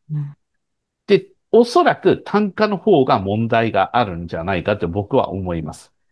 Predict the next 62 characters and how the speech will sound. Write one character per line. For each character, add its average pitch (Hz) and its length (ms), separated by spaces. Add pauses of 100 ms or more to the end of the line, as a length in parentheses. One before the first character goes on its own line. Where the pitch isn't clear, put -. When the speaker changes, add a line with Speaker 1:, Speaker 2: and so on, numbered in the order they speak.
Speaker 1:
は 165 240
い。 160 80
Speaker 2:
な 156 100
ぜ - 120
か - 140
と - 100
い - 20
う 82 40
と、 - 60
数 262 400
量 254 220
は 90 260
あ 175 60
る 170 140
程 85 240
度 73 300 (360)
確 - 260
保 - 100
は 87 120
で 120 140
き - 80
て 90 120
る 80 100
っ 76 40
て - 100
こ 104 120
と 117 120
が 73 240
多 185 200
い 80 80
で 80 120
し - 120
ょ 85 100
う - 40
か 82 120
ら、 78 180
Speaker 1:
う - 80
ん。 - 40
Speaker 2:
そ - 180
の 87 100
軌 - 160
道 95 160
に 90 60
乗 90 80
っ 92 100
た 87 180
会 92 220
社 90 160
で 82 100
あ 85 80
れ 80 100
ば。 - 240 (120)
Speaker 1:
う - 20
ん。 165 360 (120)
Speaker 2:
だ 185 120
か 165 100
ら 127 80
そ 175 180
の 202 320
数 202 360
字 180 120
を、 190 180